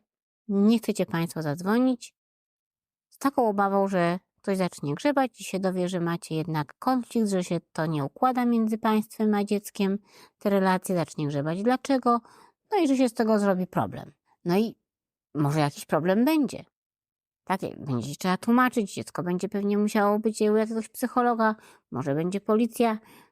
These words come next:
ktoś będzie, e, o coś pytał, może nawet kurator. Tak, może się tak zadziać. Ale to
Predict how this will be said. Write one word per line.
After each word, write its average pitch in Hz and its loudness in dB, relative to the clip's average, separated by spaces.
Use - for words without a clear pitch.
ktoś 165 -4
będzie, 160 0
e, 156 -4
o - -4
coś 214 -2
pytał, 247 0
może 170 -2
nawet 175 0
kurator. 254 0
Tak, - -4
może 226 0
się 285 -8
tak 285 -2
zadziać. 190 -2
Ale 185 0
to 190 0